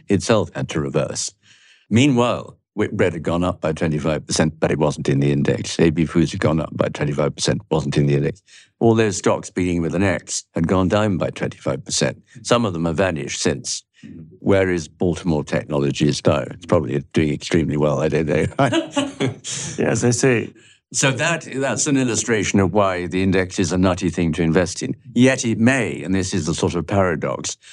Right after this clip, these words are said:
Speaker 1: it may all the same be less nutty than being active, because as we all know, the active manager on average has to underperform over time because active managers compose the market. Then they have fees and transaction costs.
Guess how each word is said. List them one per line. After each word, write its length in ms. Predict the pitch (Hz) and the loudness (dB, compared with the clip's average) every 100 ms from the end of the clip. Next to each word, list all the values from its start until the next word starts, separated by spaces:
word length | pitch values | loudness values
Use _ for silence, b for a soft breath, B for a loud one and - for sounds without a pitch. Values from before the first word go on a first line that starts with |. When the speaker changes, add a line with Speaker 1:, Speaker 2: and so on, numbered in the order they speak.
| B B - | B B 0
Speaker 1:
it 140 | 92 | 4
may 240 | 98 117 | 6 4
all 120 | 110 95 | 2 0
the 80 | |
same 300 | 90 101 90 | 0 0 0
be 280 | 80 85 85 | 0 2 2
less 320 | 85 98 - | 2 2 0
nutty 400 | - 67 - 80 82 | -2 -2 0 0 0
than 320 | - 90 90 98 | 0 2 2 -2
being 200 | - 92 | 2 2
active, 440 | 104 - - - - - | 4 0 -2 -4 -4 -2
because 380 | 87 - 82 | 0 2 0
as 120 | 82 76 | 0 2
we 140 | 82 | 4
all 180 | 90 78 | 4 4
know, 340 | 92 82 71 | 2 0 -2
the 160 | 76 87 | -2 -2
active 440 | 98 - 80 71 - b b | -2 -2 -4 -4 -8 b b
manager 420 | 90 80 76 82 - | -2 0 0 0 0
on 200 | 104 104 | 0 2
average 600 | 107 101 - 71 82 - - | 2 0 -2 -4 -4 -6 -2
has 300 | 131 113 - | 0 0 -2
to 100 | 82 | 0
underperform 760 | 71 65 82 - 73 80 71 | 0 -2 -4 -4 0 0 0
over 240 | 69 71 71 | -4 -4 -4
time 460 | - 71 69 82 | 0 0 0 -2
because 480 | 80 80 92 87 76 B B B B | -2 2 4 2 -2 B B B B
active 340 | 98 92 95 | -2 0 -2
managers 400 | 82 90 82 85 | 0 2 2 0
compose 440 | - 87 98 90 80 | 0 2 2 0 0
the 80 | 87 | 0
market. 500 | 101 87 - - - _ B B B B B | 0 0 -8 -12 -16 _ B B B B B
Then 220 | 82 85 | -2 2
they 140 | 82 80 | 2 0
have 200 | 87 73 | -2 0
fees 500 | 101 90 80 73 - | 2 2 0 -2 -2
and 140 | 80 | 0
transaction 680 | 78 82 78 87 - - 65 | 2 0 0 -2 -4 -6 -6
costs. 460 | - 69 - - | -8 -8 -6 -8